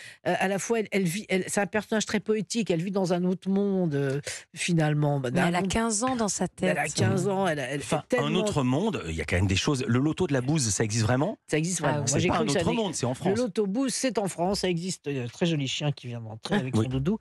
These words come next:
Speaker 3: C'est le chien de
Speaker 1: Oui.
Speaker 3: Stéphanie Loire.
Speaker 1: <laughs> Voilà. Et, euh, ça existe vraiment quand, alors, qu'est-ce qu'il faut pour faire un loto bouse ? Ça,
Speaker 3: Racontez.
Speaker 1: ça se fait, il faut un pré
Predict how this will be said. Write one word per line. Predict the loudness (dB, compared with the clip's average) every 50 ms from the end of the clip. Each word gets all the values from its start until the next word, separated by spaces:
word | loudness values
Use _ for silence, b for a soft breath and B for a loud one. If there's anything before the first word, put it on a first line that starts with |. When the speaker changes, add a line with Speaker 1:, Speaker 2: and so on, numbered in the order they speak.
| B B
Speaker 3:
C'est | B 0 2
le | 2 2
chien | 2 0 0 0
de | 0
Speaker 1:
Oui. | 0 0
Speaker 3:
Stéphanie | 0 0 0 2 2 2
Loire. | 2 2 2 2 0
Speaker 1:
<laughs> | 0 -2 -2 -4 -10 -14
Voilà. | -14 -12 -12 -10 -10 -10 -10 -12 B B B B B B B -2 0
Et, | 2 2 2 2 2
euh, | 2 2 2 2 2 2 2 2 2 0 0
ça | -2 0 0 0
existe | 0 0 0 0 2
vraiment | 2 2 2 0 0
quand, | 0 0 -2 0 0 -2 0 0
alors, | 2 2 2 0 0 -2 -6 _ -4 -2
qu'est-ce | -2 -2 0 -2
qu'il | -2 0
faut | 0 -2
pour | -2 -4 -10
faire | -6 -4 -2 -2
un | 0 2
loto | 2 0 0 0 -2
bouse ? | 0 0 0 0 0 0 -2 -4 -4
Ça, | -2 0
Speaker 3:
Racontez. | 2 0 2 0 -2 -4 -2
Speaker 1:
ça | 0 0 0
se | 0 -2 -2
fait, | 0 0 -2 B B B B
il | -2 -2
faut | 0 0 0 0 2
un | 0 -2
pré | -2 -2 -2 -2 -2 -2